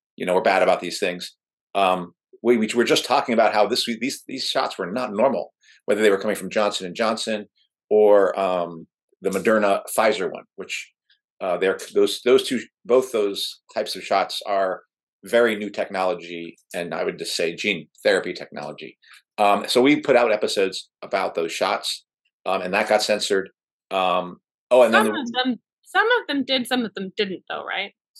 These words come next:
Speaker 1: No, all the ones where we put out actual information about 'em, when we actually went through New York Times articles and showed how these things worked. And then, of course, we made our statement about how m-, effed up these things were, how experimental they were, and I wouldn't put it in me.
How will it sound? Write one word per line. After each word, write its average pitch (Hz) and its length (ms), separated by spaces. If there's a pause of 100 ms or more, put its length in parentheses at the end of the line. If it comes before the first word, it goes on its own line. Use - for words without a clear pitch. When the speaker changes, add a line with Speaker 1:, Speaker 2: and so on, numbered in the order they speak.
(200)
Speaker 1:
No, 123 340
all 131 260
the 156 80
ones 143 240
where 120 120
we 110 140
put 113 140
out 113 200
actual 107 300
information 110 560
about 143 240
'em, 147 140
when 104 120
we 101 160
actually 107 320
went 104 200
through 95 160
New 110 100
York 131 180
Times 117 240
articles 101 540 (460)
and 95 200
showed - 380
how 107 240
these 123 220
things 120 200
worked. 90 360 (580)
And 139 100
then, 170 120
of 165 100
course, 147 240
we 120 100
made 117 180
our 92 140
statement 95 460
about 92 260
how 90 340 (300)
m-, 98 200 (100)
effed 107 220
up - 180
these - 200
things 90 200
were, 90 180
how 95 140
experimental 104 600
they 92 100
were, 92 200
and 80 80
I 95 120
wouldn't - 260
put 82 100
it 80 120
in 85 80
me. 87 180